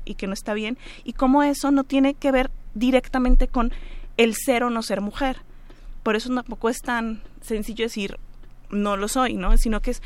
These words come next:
una categoría que también se amplía muchísimo. O sea, podemos pensarlo en,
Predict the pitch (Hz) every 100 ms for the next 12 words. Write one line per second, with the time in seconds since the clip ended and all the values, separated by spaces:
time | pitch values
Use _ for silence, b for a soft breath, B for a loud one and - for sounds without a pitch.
0 | B B 254 254 240 226 214 196 214 220
1 | 190 196 220 220 240 233 220 208 240 220
2 | 196 180 - 175 - - - - 226 233
3 | 254 262 208 202 226